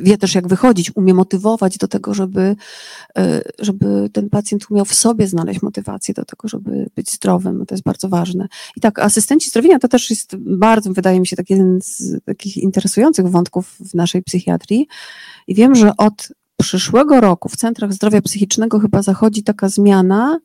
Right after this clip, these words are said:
że wszystkie centra będą musiały zatrudniać asystentów. Tam liczbowo może nie jest jakoś super, ale będą musiały, tak? Czyli, e, będzie takie odgórne, bo teraz mogą, a od przyszłego roku będą musiały, także to będzie już coraz bardziej powszechne.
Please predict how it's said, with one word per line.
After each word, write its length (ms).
że 240
wszystkie 380
centra 320
będą 280
musiały 500
zatrudniać 520
asystentów. 760
Tam 340
liczbowo 600
może 420
nie 120
jest 120
jakoś 240
super, 320
ale 160
będą 280
musiały, 560
tak? 260
Czyli, 360
e, 340
będzie 240
takie 260
odgórne, 400
bo 80
teraz 260
mogą, 440
a 200
od 140
przyszłego 420
roku 220
będą 380
musiały, 380
także 240
to 100
będzie 260
już 140
coraz 260
bardziej 280
powszechne. 540